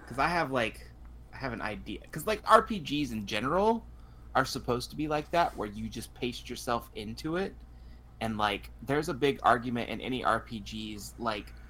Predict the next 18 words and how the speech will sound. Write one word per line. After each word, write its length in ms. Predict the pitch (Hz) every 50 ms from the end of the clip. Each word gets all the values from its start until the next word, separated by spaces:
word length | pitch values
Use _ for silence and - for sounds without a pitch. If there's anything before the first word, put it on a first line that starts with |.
| - - - - -
whenever 360 | 123 123 131 131 120 123 120
they 220 | 110 117 113 113
lean 260 | 113 120 123 123 113
more 200 | 120 117 123 123
story 520 | 120 - - 131 123 131 131 135 135 139 131
plot 420 | - - 156 156 160 170 - - -
or 180 | - 117 113 110
versus 420 | 117 123 117 113 - 123 110 104 - 110
more, 300 | 113 117 117 120 117 110
like, 300 | 101 107 107 104 95 - - - -
faceless 360 | 131 123 117 - - 113 -
character 460 | - - 120 107 107 - - - 110 101
that 120 | 98 -
you 100 | 110 113
can 220 | - - 101 101
put 200 | - 139 135 -
yourself 400 | - 104 - - 101 95 - -
into. 420 | 95 95 92 95 - - - -